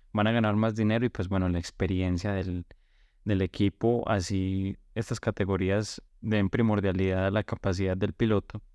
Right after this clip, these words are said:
estos equipos, pues, generan una posibilidad de ganar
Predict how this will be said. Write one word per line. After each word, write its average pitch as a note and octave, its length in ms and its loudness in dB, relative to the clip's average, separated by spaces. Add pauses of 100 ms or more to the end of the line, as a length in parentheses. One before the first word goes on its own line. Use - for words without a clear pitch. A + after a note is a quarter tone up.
(100)
estos G#2 240 -4
equipos, - 440 -4
pues, G2+ 200 -2
generan G2 340 2
una G2 160 2
posibilidad F#2 480 -2
de - 100 -6
ganar F#2+ 400 -2